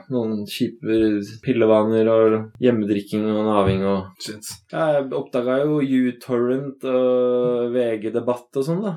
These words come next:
Speaker 2: Ja, ja, ja.
Speaker 1: Og gjenoppdaget etter hvert skrivegleden, og så kom jeg ved et lykkeslag inn på Westerdals igjen,
Speaker 2: Ja,
Speaker 1: på
Speaker 2: ok.
Speaker 1: skribentlinja.
Speaker 2: Ja.
Speaker 1: Og da,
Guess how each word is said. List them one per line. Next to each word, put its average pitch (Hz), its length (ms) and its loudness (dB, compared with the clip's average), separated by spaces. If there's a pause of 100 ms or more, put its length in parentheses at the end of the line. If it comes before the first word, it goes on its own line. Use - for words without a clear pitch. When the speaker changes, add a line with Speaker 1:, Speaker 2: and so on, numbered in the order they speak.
Speaker 2:
Ja, 170 200 -4
ja, 202 200 0
ja. 190 200 -4
Speaker 1:
Og 127 380 2
gjenoppdaget 120 520 0
etter 131 180 0
hvert 127 140 0
skrivegleden, 110 600 0
og 147 140 -2
så 156 180 -2
kom 120 200 -2
jeg 117 260 0
ved 120 120 2
et 120 80 -10
lykkeslag 113 600 -2
inn 104 120 -6
på 107 140 -4
Westerdals 101 500 -4
igjen, 113 220 -2 (320)
Speaker 2:
Ja, 139 160 -6
Speaker 1:
på 196 60 -2
Speaker 2:
ok. - 100 -6
Speaker 1:
skribentlinja. 110 640 2 (180)
Speaker 2:
Ja. 175 200 -4 (140)
Speaker 1:
Og 123 140 -2
da, 123 140 0